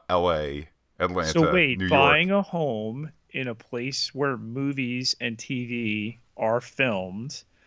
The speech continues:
Speaker 2: um, and doing a, uh, emoji to a question on Instagram isn't hardcore confirmation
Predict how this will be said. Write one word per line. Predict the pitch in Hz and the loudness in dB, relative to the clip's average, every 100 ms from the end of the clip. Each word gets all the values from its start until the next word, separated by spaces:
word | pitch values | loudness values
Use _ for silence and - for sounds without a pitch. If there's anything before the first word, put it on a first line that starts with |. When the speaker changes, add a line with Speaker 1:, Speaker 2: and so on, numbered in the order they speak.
| _ _ - | _ _ -2
Speaker 2:
um, | 123 113 107 101 101 101 - _ - | 2 4 2 0 -4 -10 -14 _ -4
and | 139 113 110 | -2 0 -2
doing | 110 135 135 131 131 131 - | -2 -2 2 0 0 -6 -8
a, | 117 113 110 107 110 - - _ _ - | -4 -2 -2 -4 -6 -12 -20 _ _ -4
uh, | 110 101 98 | -2 0 -2
emoji | 131 120 117 123 139 165 170 185 _ _ - | -4 0 2 2 2 2 4 0 _ _ -12
to | - 143 | 0 0
a | 110 | 0
question | - 131 123 - - 185 180 - | -2 2 2 0 -2 0 0 -2
on | 131 127 | -2 0
Instagram | 123 139 - 160 170 175 196 196 - | -2 -2 -4 -2 4 4 6 4 2
isn't | 139 139 131 | 0 0 -2
hardcore | - - 127 123 135 - 139 131 127 | -6 0 4 4 2 -4 -2 0 -2
confirmation | - 139 143 143 127 139 139 196 | -2 0 0 0 0 0 0 0